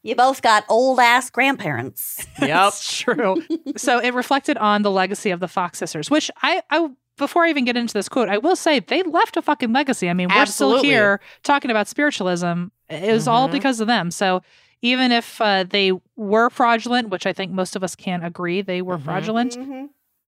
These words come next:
Speaker 3: and then despite, like, their really just horrible personal lives, where, like, they really just went through it and no one was really ever there for them until it was too late.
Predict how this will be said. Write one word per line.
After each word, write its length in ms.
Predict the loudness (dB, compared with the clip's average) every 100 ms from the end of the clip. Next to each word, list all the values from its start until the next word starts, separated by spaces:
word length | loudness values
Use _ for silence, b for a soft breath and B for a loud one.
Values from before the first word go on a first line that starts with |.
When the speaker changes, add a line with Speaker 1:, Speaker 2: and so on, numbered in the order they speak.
| -4
Speaker 3:
and 120 | 0
then 160 | 0 0
despite, 400 | -2 -2 -2 0
like, 200 | -2 -2
their 240 | -4 -4 -6 _ _ _ -20 -8 -4
really 240 | -2 -2
just 240 | -4 -10
horrible 480 | -10 -2 0 0 -4
personal 480 | -6 -4 -4 -4 -4
lives, 280 | -2 -4 -4
where, 60 |
like, 140 | -6 -4
they 120 | -4
really 280 | -2 -2 -2
just 160 | -6
went 160 | -8 -6
through 220 | -2 0
it 180 | 0 0
and 260 | -4 -8 -4
no 120 | -2
one 100 | -2
was 240 | -4 -10 -6
really 180 | -4 -2
ever 180 | -2
there 180 | 0 0
for 140 | 0 -2
them 240 | -2 -2
until 260 | -4 -4 -6
it 40 |
was 160 | -6 -6
too 140 | -6
late. 340 | -2 0 0